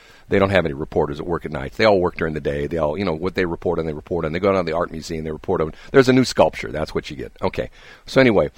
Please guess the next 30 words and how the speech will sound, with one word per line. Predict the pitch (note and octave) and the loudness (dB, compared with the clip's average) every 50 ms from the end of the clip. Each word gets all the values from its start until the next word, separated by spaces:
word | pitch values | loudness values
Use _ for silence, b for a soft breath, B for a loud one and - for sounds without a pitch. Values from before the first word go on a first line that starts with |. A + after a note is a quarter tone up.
| b b b b b b - - | b b b b b b -4 0
there's | - G#2+ G2 | 2 2 2
this | G#2+ G#2 - | 0 -2 0
guy, | - A#2+ A2+ G#2+ G#2 G2+ F#2+ E2+ - - | 4 6 8 8 8 8 6 6 2 -2
and | F2+ F#2+ | -4 -2
he's | F#2+ F2+ - | -2 -2 -4
professor. | - - - - - - A#2+ A#2 A#2 - - G2 F#2 F#2 - - | -4 -4 -6 -2 2 4 4 4 2 2 0 0 0 0 -2 -4
There's | F2+ F2 E2 | -6 -4 -2
a | E2 E2+ | 2 4
lady, | F2+ F#2+ G2 G2 G2 G2 F#2+ F#2+ F#2 - - | 4 6 4 4 2 0 -2 -4 -4 -6 -6
um, | D#2 C#2+ C#2 C2 - b b b b b b b b b b b - | -6 -6 -6 -8 -12 b b b b b b b b b b b 0
does | - F#2+ F2+ F2 D#2+ D#2+ - | 4 6 6 6 4 2 -2
the, | D#2+ E2+ E2 D#2+ D2+ C#2+ C2+ | -6 -6 -4 -2 -2 -2 -4
uh, | B1+ B1 B1 - - _ - | -4 -6 -8 -12 -16 _ -12
the | - D2 D2 | -8 -6 -4
noon | E2 G2 G#2 G#2 G2+ G2 | 0 0 0 2 0 0
show, | - - F#2+ E2+ E2+ F2 | 0 2 2 4 4 2
and | E2 E2 | 2 0
then | F2 F2+ | 0 0
they | F2 D#2+ | 0 0
repeat | D#2 D#2 - - G2 E2+ | -2 -4 -4 -2 -2 -2
it | D#2 | -2
at | D2 | -2
seven | - - E2 D2+ D2+ | -2 -2 -2 -2 -4
o'clock. | - - D2 B1+ A#1 - | -6 -6 -6 -6 -6 -6
So | - - | -6 -4
I'm | E2 E2+ | -2 -2
listening | E2+ F2 - - F2+ D#2 C#2+ | -2 -2 -2 -4 -6 -8 -8
at | - | -6
seven | - D#2 C#2 C#2 | -4 -4 -4 -6
o'clock. | C#2 - - A#1+ A1+ - | -6 -8 -8 -8 -8 -10